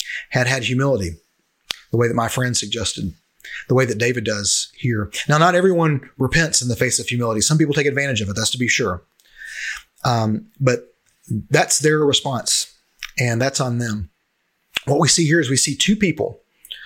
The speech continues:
two people that have a, a, a lot of the same things going on. They're both anointed by God. They're both given a position by God. They're both given an appointment by God. One of them takes matters into his own hands,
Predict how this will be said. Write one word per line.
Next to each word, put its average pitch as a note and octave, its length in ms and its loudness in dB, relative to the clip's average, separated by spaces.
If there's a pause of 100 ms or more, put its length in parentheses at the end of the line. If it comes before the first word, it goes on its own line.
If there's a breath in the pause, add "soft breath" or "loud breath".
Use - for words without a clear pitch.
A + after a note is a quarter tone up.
(180 loud breath)
two A3 140 4
people G3 340 4
that A#2+ 100 0
have C#3 260 -2
a, C#3+ 40 -2
a, B2+ 320 -6
a C3 60 0
lot D3 300 4
of F#3+ 80 -2
the D#3 80 2
same E3+ 300 2
things D#3 260 0
going A2 240 -2
on. G2 140 -6
They're G#2+ 100 -4
both D#3+ 240 2
anointed D3+ 400 2
by B2+ 140 0
God. A#2+ 260 -4
They're A2 80 -4
both D3+ 220 2
given D3+ 160 2
a B2+ 60 0
position C#3 420 0
by A#2+ 160 0
God. A#2 240 -2
They're A2 80 -2
both C#3+ 240 0
given C#3 260 0 (280 loud breath)
an C3+ 100 0
appointment D#3+ 480 -2
by A2 180 -2
God. A#2 320 -4
One D3+ 140 2
of F3+ 80 2
them E3 100 2
takes D3 240 -2
matters C3 260 -2
into A2+ 200 -2
his G2+ 100 -2
own A2+ 160 -4
hands, E3 380 0